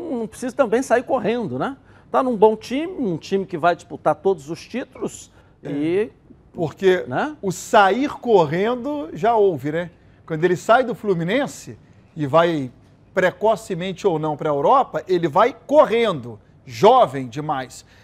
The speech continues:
Speaker 2: Agora que ele retornou, ele não precisa voltar correndo, ele precisa voltar na hora certa, que ele entende que agora ele tá maduro pra poder jogar no futebol europeu, porque há um ano ele não estava. Acho que em menos de um ano ele continua
Speaker 1: É, mas
Speaker 2: não
Speaker 1: ele,
Speaker 2: estando.
Speaker 1: ele,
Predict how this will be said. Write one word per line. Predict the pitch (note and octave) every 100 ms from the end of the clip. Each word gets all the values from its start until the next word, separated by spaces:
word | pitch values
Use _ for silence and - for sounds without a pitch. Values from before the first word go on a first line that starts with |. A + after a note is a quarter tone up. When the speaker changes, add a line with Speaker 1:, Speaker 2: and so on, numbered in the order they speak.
| _ -
Speaker 2:
Agora | E3 E3+ C4+ D4+
que |
ele | B3+
retornou, | G3 G3+ G3+ E3 D3 G#3 C#4+
ele | G3 G3
não | A#3
precisa | A3+ F3+ A3 C4
voltar | A#3+ B3 - C4
correndo, | - D4+ A3+ A3 D#3 A#2+ - -
ele | D3+
precisa | C#3 F3+
voltar | A3 G#3 - A3
na | B3+ B3+
hora | A#3+ C4+
certa, | C4 A#3+ A3 - C3+
que | - F#3
ele | F#3+
entende | G#3 F#3+ G#3 G#3 B3+ B3 D#4 - - _
que | G#3+
agora | G3 D3+ F3 G#3
ele | B3
tá | G#3 A3
maduro | G#3 B3 A3 D#3+ A3 C4 D#4 F4 - - _
pra | C#4 C4+
poder | C4+ G#3 A3
jogar | A3 G#3 G#3
no | A3
futebol | B3+ - G#3 A3
europeu, | B3 C#4 F3+ D3+
porque | - F#3+
há | F#3+
um | G3+ G#3
ano | A3 C#4
ele | D4
não | F4
estava. | F4+ - G#3+ G3 B2+ C3 - _ _ _ -
Acho | A3 A3+
que | - C4 A#3 - _
em | F3
menos | F3+ G#3 G#3+
de | E3
um | G#3+ G3
ano | A3 B3
ele | C4
continua | - C4 - A#3+ C4+
Speaker 1:
É, |
mas | A#3+
Speaker 2:
não | C4
Speaker 1:
ele, | D#4+
Speaker 2:
estando. | D#4 -
Speaker 1:
ele, | C4